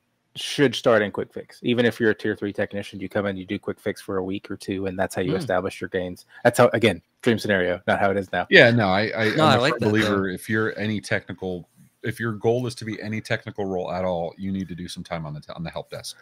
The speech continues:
Speaker 2: Yeah,
Speaker 3: Period.
Speaker 1: Yeah.
Speaker 2: for sure.
Speaker 3: <laughs> Like,
Speaker 1: Um,
Speaker 3: there's
Speaker 1: but,
Speaker 3: so
Speaker 1: but
Speaker 3: much you
Speaker 1: so
Speaker 3: learn.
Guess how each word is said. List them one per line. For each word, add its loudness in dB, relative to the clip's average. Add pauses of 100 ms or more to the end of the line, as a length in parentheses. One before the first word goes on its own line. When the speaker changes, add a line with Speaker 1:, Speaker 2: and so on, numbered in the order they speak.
(160)
Speaker 2:
Yeah, -4
Speaker 3:
Period. -4
Speaker 1:
Yeah. 6
Speaker 2:
for -8
sure. -12
Speaker 3:
<laughs> -2
Like, 0
Speaker 1:
Um, 2 (440)
Speaker 3:
there's -2
Speaker 1:
but, 12
Speaker 3:
so 2
Speaker 1:
but 8
Speaker 3:
much -10
you -6
Speaker 1:
so 8
Speaker 3:
learn. 4